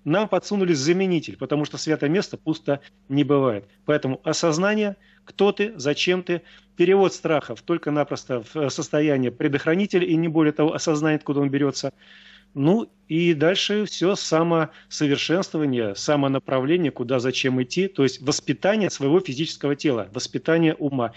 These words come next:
Как собачки Павлова. Сделал хорошо, получи, сделал плохо, тоже получи. Но только в этом случае конфетку, в этом случае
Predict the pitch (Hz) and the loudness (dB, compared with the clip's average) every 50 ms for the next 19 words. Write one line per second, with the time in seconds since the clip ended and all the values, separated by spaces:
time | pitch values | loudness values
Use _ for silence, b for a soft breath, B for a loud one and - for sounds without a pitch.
0 | B B B B B - 262 254 - - 226 202 214 - - - 208 - 196 185 | B B B B B -2 -2 0 0 0 0 0 -2 -2 -2 -4 -2 0 2 2
1 | 180 175 165 165 156 151 b b b b b b b _ 139 131 147 226 254 240 | 4 4 2 0 -2 -2 b b b b b b b _ -10 -4 0 2 2 2
2 | 214 - 156 143 147 147 - - 110 98 - - - 160 165 180 170 - 156 135 | 2 0 -2 -2 -2 -2 -4 -8 -12 -14 -14 -6 -2 0 0 0 0 -2 -2 -4
3 | 127 123 135 165 226 233 226 220 196 - - 165 147 139 - - 113 101 - _ | -4 -4 -4 0 0 2 2 0 -2 -6 -2 0 0 0 0 -2 -8 -14 -14 _
4 | - 175 180 170 160 151 - - 131 135 135 131 - - 110 110 127 - 185 185 | 0 2 2 4 2 0 -4 -6 -6 -6 -6 -4 -6 -6 -8 -8 -6 -2 -2 -2
5 | 185 - 156 139 147 156 - 156 139 - 170 160 - - - 165 160 - - 214 | 0 0 0 0 0 -2 -2 -6 -4 -2 -4 -4 -4 -2 0 0 0 2 0 -2
6 | - - 127 123 120 - - 170 165 - 151 139 131 | -2 -2 -4 -6 -4 -2 -2 -2 -2 0 -2 -2 -2